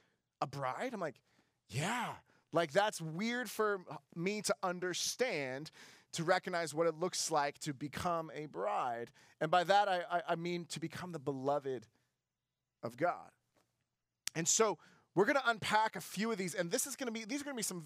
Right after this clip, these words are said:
very basic, simple points, simple and un-, and to understand, but maybe difficult to live and,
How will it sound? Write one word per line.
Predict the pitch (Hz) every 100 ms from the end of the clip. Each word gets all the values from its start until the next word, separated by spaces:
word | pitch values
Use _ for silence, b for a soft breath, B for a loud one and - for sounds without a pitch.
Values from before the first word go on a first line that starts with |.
| 156
very | 254 233 208 - _ -
basic, | 233 233 - 202
simple | - 220 208 214
points, | - 220 226 226 - B B B _ _
simple | - - - 247 190 254 233
and |
un-, | 190 175 -
and | 175 165
to | - 165
understand, | 160 147 - 190 208 220 - B -
but | 151
maybe | 151 170 165
difficult | 143 156 143 - 143 -
to | - 123 117 127 _ -
live | 127 143 139 120 117
and, | 123